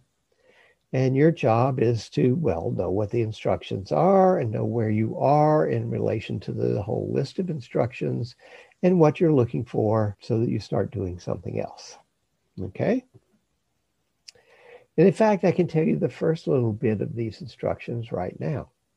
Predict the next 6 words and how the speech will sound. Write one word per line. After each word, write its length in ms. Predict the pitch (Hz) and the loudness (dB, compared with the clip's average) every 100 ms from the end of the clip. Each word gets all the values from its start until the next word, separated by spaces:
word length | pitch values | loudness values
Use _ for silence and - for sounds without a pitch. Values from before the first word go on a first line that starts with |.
| _ _ _ _ _ _ _ - - _ _ _ _ _ | _ _ _ _ _ _ _ -20 -20 _ _ _ _ _
In 140 | 143 147 | -2 0
order 440 | 139 139 160 170 | 4 6 8 6
to 300 | 135 151 143 - | 4 0 -2 0
enter 340 | 151 170 185 | 2 2 2
the 160 | 170 123 | 0 -4
jhanas, 760 | - 87 90 113 190 170 - | -4 -6 -6 -6 -6 -6 -10